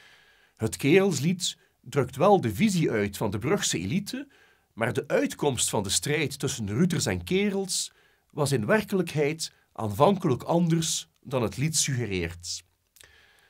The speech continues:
Slechts met steun van de graaf en de Franse koning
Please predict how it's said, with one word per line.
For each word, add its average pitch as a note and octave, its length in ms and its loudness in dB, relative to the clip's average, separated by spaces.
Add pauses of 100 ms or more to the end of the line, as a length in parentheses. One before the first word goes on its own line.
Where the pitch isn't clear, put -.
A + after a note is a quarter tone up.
(120)
Slechts - 540 0
met A#2 160 -2
steun G#3 420 2
van A#2+ 140 0
de F#2+ 140 -2
graaf B2 580 -2 (240)
en G#2 160 -6
de G2+ 80 -4
Franse D#3+ 440 0
koning F3+ 640 0